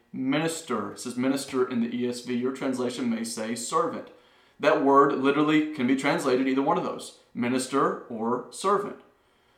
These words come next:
You know, in our culture, there are two terms that are interchangeable, and I'm gonna tell you why they shouldn't quite be interchangeable. The two words are pastor and minister. You may say that, you know, Brother Caleb is, is a minister,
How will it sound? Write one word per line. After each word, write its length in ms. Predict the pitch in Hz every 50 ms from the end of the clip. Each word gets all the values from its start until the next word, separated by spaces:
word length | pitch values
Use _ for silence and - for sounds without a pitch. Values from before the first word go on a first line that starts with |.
| _ _ _ _
You 100 | - 147
know, 80 | 156 156
in 60 | 147
our 160 | 151 - -
culture, 600 | - - 180 180 - - 156 139 131 127 - - -
there 160 | 139 139 143
are 80 | 139 135
two 160 | - 262 262
terms 420 | - 196 170 156 143 135 135 131
that 240 | - 135 135 - -
are 260 | 123 120 120 120 120
interchangeable, 920 | 127 135 135 131 131 - 131 131 127 117 107 101 107 104 101 101 - - -
and 380 | 120 120 120 117 117 113 117 -
I'm 80 | - 151
gonna 140 | 160 160
tell 200 | 156 - 214 208
you 140 | 214 196 165
why 260 | 135 131 143 151 151
they 60 | 151 135
shouldn't 400 | - - 208 196 202 202 185 -
quite 380 | - - 180 - - - 135
be 200 | 143 135 131 131 131
interchangeable. 720 | 131 123 113 - 139 131 127 117 107 101 104 104 98 - - _ _ _ _ -
The 80 | 135 131
two 180 | - 233 262
words 280 | 214 175 156 151 - -
are 240 | - 135 120 113 -
pastor 720 | - - 135 135 143 - - - 190 202 208 208 - - - _ _ -
and 340 | 143 143 143 139 139 139 139
minister. 480 | 151 156 147 - - - - - - - - - _ _ _ _ _ _ _ _ _
You 80 | - 147
may 100 | 156 165
say 280 | 160 - 165 156 175 -
that, 360 | 131 123 123 - - - _ _ _ _ -
you 100 | 127 117
know, 220 | 113 120 123 - - - _
Brother 200 | - 117 113 120
Caleb 380 | 117 - 127 127 143 160 160 -
is, 260 | 127 127 127 127 -
is 140 | - 139 143
a 40 | 165
minister, 400 | 196 214 185 - - - -